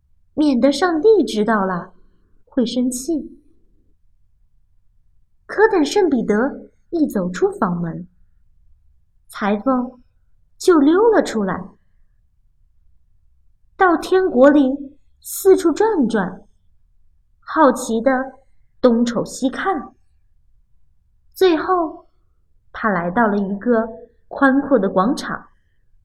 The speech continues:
那里摆着许多华丽的椅子，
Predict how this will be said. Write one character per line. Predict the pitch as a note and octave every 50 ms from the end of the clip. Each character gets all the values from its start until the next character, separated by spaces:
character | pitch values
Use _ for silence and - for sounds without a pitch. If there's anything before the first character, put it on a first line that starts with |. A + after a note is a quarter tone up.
| _ _ _ _ _ _ _ _ _ _ _ _ _ _ _ _ _
那 | C#4+ F#4+ F#4+ F4+ D#4
里 | C4 C#4+ D#4
摆 | - D#4 D4 A3+ F#3 F3+
着 | - A#3+ A3+ A3+ A#3 A#3 A#3 A#3 - _ _ _ _ _ _
许 | - - - C#4 A3
多 | - D4 D4+
华 | - - A#3+ A#3+
丽 | C4 D#4+ F4 D#4
的 | E4
椅 | D#4 C4+ A3+ F3+ - F#3 - -
子， | F#3+ G3+ A3+ G#3+ -